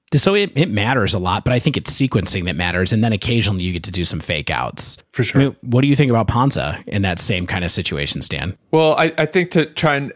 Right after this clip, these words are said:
Speaker 3: answer both of your questions, it's kind of a matter of at what point in the game,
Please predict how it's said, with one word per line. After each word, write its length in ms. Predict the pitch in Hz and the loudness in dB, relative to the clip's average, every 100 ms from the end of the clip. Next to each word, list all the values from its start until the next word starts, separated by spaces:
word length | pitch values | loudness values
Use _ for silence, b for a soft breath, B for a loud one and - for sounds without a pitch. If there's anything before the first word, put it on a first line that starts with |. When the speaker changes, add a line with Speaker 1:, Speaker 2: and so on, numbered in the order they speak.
| - | -2
Speaker 3:
answer 260 | 135 135 | 0 -2
both 280 | 131 117 120 | 0 0 2
of 40 | |
your 120 | 143 147 | 0 2
questions, 760 | 175 156 - 180 175 175 - - | 2 2 2 2 2 0 -2 -2
it's 160 | 190 | -2
kind 240 | - 143 143 | 0 0 2
of 100 | 139 | 2
a 140 | 135 | 2
matter 380 | 123 117 120 120 | 2 2 4 4
of 340 | 113 107 - _ _ | 2 0 -10 _ _
at 220 | 131 113 | -2 -2
what 220 | 117 120 120 | 0 -2 -2
point 260 | 143 127 | -2 0
in 80 | 123 | 0
the 80 | 117 | -2
game, 540 | 117 110 113 127 143 | -2 -2 0 -2 -4